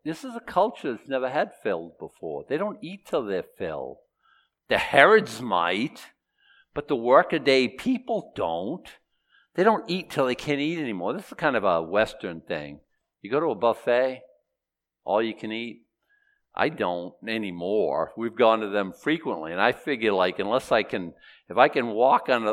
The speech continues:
out of the restaurant my own power, I've wasted money. You know, prop me up on the behind the wheel. I'll drive home. I,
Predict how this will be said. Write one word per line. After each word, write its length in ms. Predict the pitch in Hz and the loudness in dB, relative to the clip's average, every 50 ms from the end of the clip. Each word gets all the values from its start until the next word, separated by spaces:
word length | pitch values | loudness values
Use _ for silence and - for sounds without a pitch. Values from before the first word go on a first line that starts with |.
| 107 - | 2 4
out 140 | 110 113 113 | 4 4 4
of 80 | 107 | 4
the 80 | 98 98 | 2 2
restaurant 400 | 107 123 131 - - 117 92 85 | 2 2 2 2 0 -2 -2 -2
my 140 | 90 92 101 | -2 -2 -2
own 220 | 104 101 98 95 | -2 -2 -4 -6
power, 440 | - - - 123 151 160 - 85 82 | -4 0 2 2 2 2 2 2 0
I've 140 | 85 87 95 | 0 0 0
wasted 480 | 104 107 110 107 - - - 98 82 | -2 -2 -2 -2 -4 -6 -8 -8 -6
money. 340 | 95 95 101 113 135 104 78 | -4 -2 0 0 0 -2 -4
You 140 | 78 85 87 | -8 -6 -4
know, 200 | 95 90 92 90 - - - - - _ | -2 -2 -2 -2 -4 -8 -18 -20 -20 _
prop 280 | - - 135 151 165 151 | 4 6 8 8 6 6
me 160 | 147 139 135 | 4 6 8
up 220 | 139 139 139 - 143 | 8 8 8 8 6
on 420 | 123 120 117 110 107 110 104 98 | 6 6 6 2 -2 -8 -8 -6
the 100 | 95 110 | -4 -4
behind 400 | - - 117 104 123 135 135 135 | 0 2 4 6 6 6 6 4
the 60 | 127 | 2
wheel. 280 | 117 120 123 123 117 104 | 0 2 4 6 6 8
I'll 300 | 104 113 127 135 127 120 | 8 8 8 6 6 4
drive 380 | 107 107 110 113 110 110 107 | 4 4 4 6 6 4 4
home. 340 | 101 113 110 107 110 101 98 | 4 2 2 0 0 0 0
I, 140 | 90 87 85 | -2 -2 -2